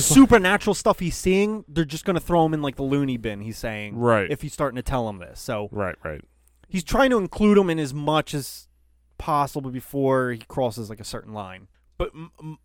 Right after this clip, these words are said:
Speaker 3: my whole thing is he only questions what's happening around him, like, one time. He doesn't, like, he's not more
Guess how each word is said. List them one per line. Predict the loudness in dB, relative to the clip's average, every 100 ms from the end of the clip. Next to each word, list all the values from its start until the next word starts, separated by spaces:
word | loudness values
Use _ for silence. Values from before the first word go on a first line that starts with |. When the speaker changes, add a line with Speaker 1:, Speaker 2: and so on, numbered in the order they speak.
| _ _
Speaker 3:
my | -4 -2
whole | -2 -6
thing | -6 -6
is | -6 -8
he | -8 -8
only | -6 -8
questions | -8 -8 -8 -8 -10 -10 -10
what's | -10 -10
happening | -8 -6 -6 -10 -10
around | -6 -6 -8
him, | -10 -8
like, | -10 -10
one | -8 -4 -4 -6
time. | -10 -10 -10 -12 -18 _ _ _ _
He | -6 -2
doesn't, | -2 -4 -4
like, | -4 -4 -12 _ _
he's | -16 -8
not | -6 -6
more | -6 -8 -6 -6 -6 -6 -6 -8 -10 -16